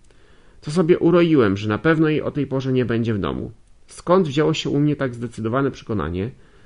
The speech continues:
że jej o tej porze nie będzie?” Czuł się zdruzgotany, a nawet na swój sposób poniżony. Ze złości chciało mu się śmiać z samego siebie.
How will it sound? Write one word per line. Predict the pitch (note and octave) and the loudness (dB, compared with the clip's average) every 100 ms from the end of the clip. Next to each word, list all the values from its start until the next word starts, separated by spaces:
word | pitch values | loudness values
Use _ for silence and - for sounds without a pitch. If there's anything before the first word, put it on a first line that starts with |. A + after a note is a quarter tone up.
| _ _ - - | _ _ -20 -12
że | A#2+ C#3 | -2 2
jej | B2 A#2+ | 4 2
o | - | 0
tej | B2 C#3+ | -4 -2
porze | G2 F#2 G#2+ | -2 -2 0
nie | E3 | 2
będzie?” | G3 C3 F#2+ B1 - - _ - _ _ _ - - _ _ _ _ _ _ _ - | 2 0 -2 -8 -12 -16 _ -20 _ _ _ -20 -20 _ _ _ _ _ _ _ -8
Czuł | D#3 | -6
się | D3+ C#3 | -2 -4
zdruzgotany, | A#2+ A#2 A2+ A2+ A2+ G2 F2 - | -4 -6 -4 -4 -2 -2 -2 -6
a | - | -6
nawet | A2 B2 B2 | -4 -4 -4
na | B2+ A#2 | -4 -6
swój | - - C#3+ | -8 -4 -4
sposób | C#3 C3+ - A#2+ | -4 -10 -10 -10
poniżony. | A#2+ A#2 A#2 A2+ E2+ E2+ - - - - - - - | -4 -2 -2 -2 -2 -4 -10 -16 -20 -20 -20 -20 -8
Ze | B2+ | -4
złości | C3+ D#3+ E3+ D3+ | 2 2 2 -4
chciało | - D#3 | -2 0
mu | D3 | 0
się | C#3+ D3 | 0 -4
śmiać | C3+ - C#3+ D3 | -6 -4 -4 -4
z | - | -6
samego | - C3+ C3+ | -4 -4 -2
siebie. | C#3 - A2 F2 D#2 | -4 -2 -4 -4 -6